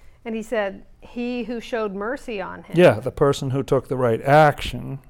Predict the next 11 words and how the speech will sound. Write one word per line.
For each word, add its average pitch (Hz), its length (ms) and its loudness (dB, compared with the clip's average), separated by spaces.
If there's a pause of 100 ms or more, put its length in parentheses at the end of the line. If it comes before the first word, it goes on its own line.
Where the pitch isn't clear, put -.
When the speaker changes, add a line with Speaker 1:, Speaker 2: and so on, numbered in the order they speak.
(420)
Speaker 1:
Then 202 200 -8
Jesus 202 360 -8
said 202 260 -8
to 190 80 -10
him, 185 280 -12 (360)
"Go 262 540 0
and 196 300 -10
do 220 600 -8
likewise." 175 840 -10
Speaker 2:
Do 156 240 0
likewise. 123 580 -6